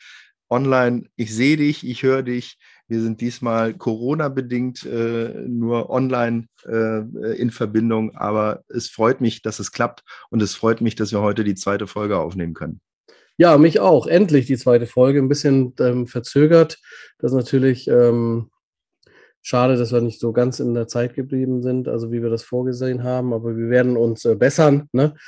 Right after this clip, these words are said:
Speaker 2: Dass wir da diesen viereinhalbwöchigen Rhythmus einhalten. <laughs> Und, ähm, aber manchmal kommen halt Dinge dazwischen. Und, ähm,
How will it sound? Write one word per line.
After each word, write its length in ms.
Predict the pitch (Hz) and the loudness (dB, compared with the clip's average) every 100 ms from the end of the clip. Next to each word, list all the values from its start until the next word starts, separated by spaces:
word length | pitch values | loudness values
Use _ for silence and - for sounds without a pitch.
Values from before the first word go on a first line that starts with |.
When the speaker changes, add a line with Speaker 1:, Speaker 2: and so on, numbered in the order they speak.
| - - _ | -20 -20 _
Speaker 2:
Dass 240 | 127 - | -4 2
wir 80 | 123 | 2
da 400 | 123 120 120 120 | 4 2 2 0
diesen 400 | 117 110 117 113 | -4 -4 -4 -4
viereinhalbwöchigen 840 | 127 123 120 113 123 117 120 117 | -2 -2 -2 -4 -6 -8 -6 -4
Rhythmus 400 | 117 135 139 131 | -4 -4 -6 -4
einhalten. 840 | 135 135 131 135 131 123 135 120 - | -4 -2 -2 0 -2 -2 -2 -2 -6
<laughs> 80 | _ | _
Und, 400 | 165 143 143 - - - - _ | 2 6 2 2 -14 -18 -20 _
ähm, 480 | 131 127 123 123 120 | 2 4 4 2 2
aber 160 | 123 123 | 4 4
manchmal 280 | 135 139 | 2 0
kommen 200 | 117 131 | -2 -2
halt 180 | 127 117 | -2 -2
Dinge 240 | 127 127 120 | -2 -2 -2
dazwischen. 640 | 117 - 135 - 139 127 | -4 -4 -8 -6 -8 -6
Und, 380 | 117 117 113 113 | -6 -6 -6 -6
ähm, 560 | 110 110 110 110 107 | -8 -6 -6 -8 -10